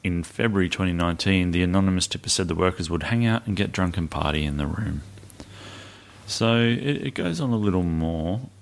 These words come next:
but yeah, what about that? Building a secret man cave,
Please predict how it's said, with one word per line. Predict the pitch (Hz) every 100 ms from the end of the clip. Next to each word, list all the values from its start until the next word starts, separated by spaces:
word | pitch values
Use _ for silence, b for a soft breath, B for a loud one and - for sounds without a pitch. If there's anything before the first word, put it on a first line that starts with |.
| - - -
but | 139 135
yeah, | 185 165
what | 139 185
about | 202 175 180
that? | 170 160 73 - - - 107
Building | 139 151 151 127
a |
secret | - 139 135 117
man | - 107 120
cave, | 117 98 85 80